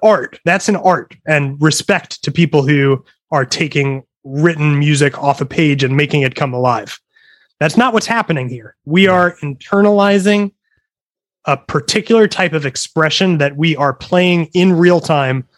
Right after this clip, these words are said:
Speaker 1: the same way that we have a conversation. So
Speaker 2: Right.
Speaker 1: the only way to become good at speaking is by listening and, and repeating it. Um, so learn melodies, learn melodies.
Speaker 2: And I think the other added to,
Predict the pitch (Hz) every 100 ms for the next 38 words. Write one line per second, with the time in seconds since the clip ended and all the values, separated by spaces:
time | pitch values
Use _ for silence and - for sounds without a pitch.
0 | _ - 131 175 170 160 147 147 139 135
1 | 123 135 127 120 123 - 123 - _ _
2 | _ _ 113 104 - 208 196 180 165 156
3 | - 139 135 - 151 131 151 131 127 -
4 | 202 185 202 202 185 _ _ _ _ 139
5 | 135 127 123 - _ _ - 139 143 175
6 | 180 151 135 127 123 143 143 135 131 131
7 | 226 135 113 - _ - - - 139 135
8 | 127 120 117 - - 160 151 156 190 185
9 | 185 127 110 - - 139 160 156 143 120
10 | 107 - - _ 131 127 139 123 117 139
11 | 113 120 123 117 113 110 98 - 117